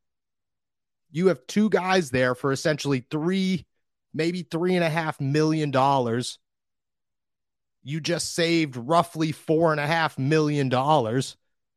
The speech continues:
And you have two quarterbacks instead of one. One of them that you trust right away to be the backup, feel really good about.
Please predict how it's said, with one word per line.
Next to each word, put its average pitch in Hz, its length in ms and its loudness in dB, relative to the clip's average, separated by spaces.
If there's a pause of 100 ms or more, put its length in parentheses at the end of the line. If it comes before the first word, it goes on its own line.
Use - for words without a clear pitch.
(1080)
And 131 100 -4
you 160 80 2
have - 160 -6
two 214 220 4
quarterbacks 143 580 2
instead 135 300 -2
of 120 80 0
one. 139 580 0
One 196 260 4
of 240 120 8
them 214 140 4
that 190 120 0
you 160 120 -4
trust 170 360 -2
right 139 340 0
away 143 500 -2 (460)
to - 80 -4
be 151 180 -2
the 185 120 2
backup, 156 540 2
feel 156 220 4
really 147 280 2
good 143 220 4
about. 131 400 2